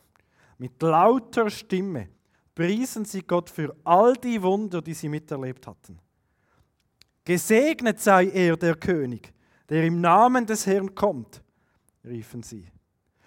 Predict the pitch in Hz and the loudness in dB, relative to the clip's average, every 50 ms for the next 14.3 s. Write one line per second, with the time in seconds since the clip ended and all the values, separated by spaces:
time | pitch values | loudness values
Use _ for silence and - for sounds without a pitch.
0 | _ _ _ _ _ - 190 208 226 262 285 294 302 294 254 233 220 185 208 208 | _ _ _ _ _ -2 0 2 2 4 4 2 2 2 2 0 2 4 4 6
1 | 202 202 202 202 202 202 220 214 208 214 202 190 185 185 180 156 - 226 247 247 | 6 4 4 2 2 4 4 2 0 0 0 0 2 0 -2 -2 -4 -4 -2 -2
2 | 233 202 175 139 117 - - - - _ _ 208 208 226 254 294 285 262 247 233 | -2 -2 -2 -4 -6 -8 -14 -18 -20 _ _ 2 2 4 4 4 4 4 2 2
3 | 240 220 202 202 175 185 180 165 - 170 180 202 208 202 190 180 175 165 160 175 | 2 2 0 0 0 -2 -4 -2 0 0 0 0 0 0 -4 -4 -4 -4 -4 -4
4 | 156 135 131 151 151 147 139 123 131 135 135 123 110 - - - _ _ _ _ | -6 -4 -2 -2 -2 -2 -2 -4 -6 -10 -10 -14 -18 -20 -20 -20 _ _ _ _
5 | _ _ _ _ _ _ _ _ _ _ _ _ _ _ _ _ _ _ _ _ | _ _ _ _ _ _ _ _ _ _ _ _ _ _ _ _ _ _ _ _
6 | _ _ _ _ _ - 113 139 156 160 175 - 175 170 170 170 - 180 165 175 | _ _ _ _ _ -12 -10 -8 -6 -8 -4 0 0 0 0 0 -2 0 0 2
7 | 185 180 180 165 - - 165 160 165 170 180 175 165 151 165 170 165 170 147 - | 2 2 0 0 0 -4 -4 -2 -4 -4 -4 -4 -2 -2 -2 -4 -4 -6 -8 -6
8 | 156 180 214 214 - - - 104 - _ _ _ _ _ _ - 123 196 240 214 | -8 -8 -8 -10 -12 -16 -18 -18 -18 _ _ _ _ _ _ -10 -8 -6 -6 -6
9 | - - - - 113 92 90 82 - _ _ _ _ _ _ _ _ _ _ _ | -8 -10 -12 -14 -18 -16 -16 -20 -20 _ _ _ _ _ _ _ _ _ _ _
10 | _ _ - 120 113 - 127 117 - 117 110 - - 123 113 107 101 - - 98 | _ _ -16 -16 -14 -14 -16 -16 -16 -18 -20 -16 -14 -14 -12 -12 -14 -16 -18 -20
11 | - - - _ _ _ _ _ _ _ _ - - _ _ _ 151 160 160 156 | -20 -20 -20 _ _ _ _ _ _ _ _ -20 -20 _ _ _ -2 -2 -2 -2
12 | 160 - 208 240 269 277 - - 226 208 196 175 - - 202 185 180 175 170 165 | -4 -2 0 2 2 0 0 0 2 2 2 0 0 0 0 0 2 0 -2 -2
13 | 156 165 196 196 180 160 143 139 - 190 190 170 - - - 147 139 147 175 202 | -2 0 -2 0 0 -2 -6 -4 -4 -4 -4 -4 -6 -8 -8 -6 -6 -6 -8 -10
14 | 208 - 131 107 95 | -12 -14 -16 -18 -20